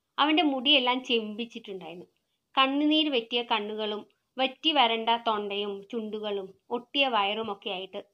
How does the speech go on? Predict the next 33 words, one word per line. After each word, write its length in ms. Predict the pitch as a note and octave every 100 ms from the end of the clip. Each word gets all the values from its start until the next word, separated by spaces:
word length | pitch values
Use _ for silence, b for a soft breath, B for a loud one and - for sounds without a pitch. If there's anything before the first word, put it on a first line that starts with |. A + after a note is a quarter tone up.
| -
ആ 40 |
കുട്ടിയുടെ 440 | D#4+ C4+ C4 B3+ C4
മുഖത്ത് 360 | A#3+ G#3 A3+
ഒരു 140 | A3+ C4
സന്തോഷവും 600 | C4 G3+ G3+ G3+ A#3 G3+
ഇല്ലായിരുന്നു. 400 | F3+ F3 F3 - _ _ _ _
ദാരിദ്ര്യത്തിന്റെ 720 | A#3 B3 B3+ B3+ C#4+ C#4+ C#4 C#4
ഒരു 120 | B3+
നിഴലിച്ച 520 | B3 A3 G#3+ A#3 C4
രൂപമായിരുന്നു 640 | A3+ G3+ G3+ A3+ F#3+ F#3+ F#3+
ആ 60 |
കുട്ടി. 340 | E3+ F3 F3+ - _ _ _ _ _ -
ലേഖകൻ 360 | D#4+ E4 F4 E4
ആ 100 | C#4+
കുട്ടിയെ 280 | C4+ B3+
ശ്രദ്ധിക്കുന്നത് 580 | C#4 B3+ A3+ A#3 A#3+ B3
കണ്ടപ്പോൾ 480 | A#3+ G#3 G3+ G#3 F#3+ _
ആ 100 | B3
കുട്ടി 260 | C#4 B3+ A#3+
പറഞ്ഞു, 320 | G#3+ F#3+ G3 - _ _ _ -
"എനിക്ക് 300 | C#4+ C#4+ D4+
വിശക്കുന്നു." 760 | C#4 A3+ - D4 C4+ G#3 G#3 - _ _ _ _ _ _ _
ലേഖകന് 420 | G#3+ A3 A3+ A#3+ C4
വിഷമമായി. 680 | A3 - A3 A#3 G#3 F3+ - _ _ _
"ആ 80 | E4
ഇഡ്ഡലി 300 | F#4 - D#4
എടുത്ത് 260 | F4+ D4 D#4
കഴിക്കൂ" 420 | D4 B3 A#3+ C4
എന്ന് 240 | A#3 B3+
ലേഖകൻ 360 | A#3 G#3 G#3+ A#3+
ആ 40 |
കുട്ടിയോട് 360 | A#3+ G#3+ A#3 A3+ A#3
പറയാണ്. 460 | G#3 G3+ G#3 F#3